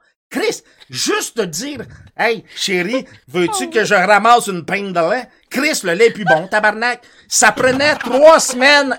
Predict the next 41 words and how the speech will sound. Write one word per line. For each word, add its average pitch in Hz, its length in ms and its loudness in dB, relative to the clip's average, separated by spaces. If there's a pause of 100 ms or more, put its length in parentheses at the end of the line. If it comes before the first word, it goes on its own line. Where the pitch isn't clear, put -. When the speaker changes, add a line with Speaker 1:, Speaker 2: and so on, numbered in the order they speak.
(100)
Speaker 1:
et 240 120 2
demie 240 440 -4 (240)
pour 220 200 2
faire 233 380 4
une 247 120 0
phrase 247 440 2
de 190 100 -4
quatre - 320 -2
mots, 214 340 -2
esti. 220 360 -10 (540)
Puis 190 200 -8
quand 330 240 6
tu 277 180 -4
l'envoyais, 262 580 4
ça 233 180 2
disait, « 196 300 0
Vous 190 160 -8
avez 190 320 -4
busté 220 360 -2
votre 214 200 0
forfait, 226 400 -2
monsieur. » 220 420 -4 (400)
Euh, 165 360 2 (280)
vous - 160 -4
avez, 226 220 2 (180)
vous 165 140 -10
avez 202 180 0
plus 233 140 0
le 226 60 -2
droit, 208 240 2
c'était 214 300 -6
trop 185 300 -6
long. 180 160 -4 (420)
Mais 156 120 0
c'était 208 420 -2 (200)
atroce. 254 560 2
Et 214 120 4
les 220 160 4
mondes, 311 260 0
ils 226 100 -6
se 185 300 -2